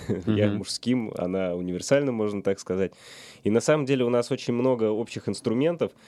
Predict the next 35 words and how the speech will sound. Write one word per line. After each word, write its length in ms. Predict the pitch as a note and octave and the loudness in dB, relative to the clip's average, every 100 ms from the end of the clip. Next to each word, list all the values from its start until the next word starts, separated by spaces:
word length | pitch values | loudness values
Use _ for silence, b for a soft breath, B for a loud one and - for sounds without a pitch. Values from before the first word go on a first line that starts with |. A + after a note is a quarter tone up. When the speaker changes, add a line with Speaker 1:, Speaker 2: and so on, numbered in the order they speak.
| b b b b - | b b b b -2
Speaker 1:
А, 460 | F#2 F2+ F2 D#2+ | 0 2 0 -2
какие-то 880 | - G#2 C3+ D3 C#3 A2+ A2 G#2 G2 | -4 -2 0 0 2 2 4 2 2
я 280 | F#2+ G2 G#2 | 0 2 2
ей 160 | G2+ F#2 | 2 -2
подсказал, 580 | G2+ - G#2 F#2 F#2+ | -4 -2 -2 0 0
да, 320 | F2 G2 A#2 G2+ | 0 0 2 2
она 240 | G#2+ G#2 | 0 -2
со 140 | - G2+ | -2 -2
мной 220 | G2+ F#2+ | 2 0
очень 220 | F#2 F#2+ | -2 -2
многим 280 | F#2+ F#2 F2+ | 0 0 -4
поделилась. 540 | - F#2 G#2 C#3+ A2+ | -4 -2 0 0 0
Очень 220 | G2+ - G2 | -4 -4 0
здорово, 340 | A2 G#2+ F2 | 2 2 -2
что, 800 | - F#2+ E2+ E2 D#2+ - - - - | -6 -4 -2 -2 -4 -6 -8 -10 -6
ну, 280 | G#2 F#2 - - G2+ - - b b - | -4 -4 -6 -16 -20 -18 -20 b b -10
такая 340 | F#2 G2+ F2+ | -4 -2 -2
агрегация 480 | F2+ G#2 G#2 - F2+ | -4 -2 -2 -2 -8
произошла. 580 | F2 F2+ F2 - F2+ E2+ B B B B B B - | -6 -4 -4 -2 -2 -2 B B B B B B -4
Вот. 340 | G2 F#2 - - | -2 -2 -4 0
Ну 140 | B2+ | 2
и 100 | D3 | 2
ты 460 | B2 - A#2+ A#2+ A2+ | -2 -2 0 2 2
нам 240 | A2+ G#2+ | 2 0
помог, 420 | - G#2 G#2+ G2+ - | 2 2 2 0 0
а, 480 | G2 G2 F#2+ F#2 F2+ | 0 2 2 0 -2
в 60 | - | -2
том 160 | G#2+ F#2 | -2 2
плане, 400 | A#2 A#2 G#2 F2+ | 2 2 2 0
как 220 | G2 - | -2 -2
вести 240 | F#2+ - | -4 0
вообще 380 | G#2 G2+ - G2 | 2 2 0 -2
бизнес, 340 | F2+ F2+ F2 | 0 -2 -2
потому 260 | - - F#2+ | -4 -2 -2
что 260 | - F#2 | 0 -2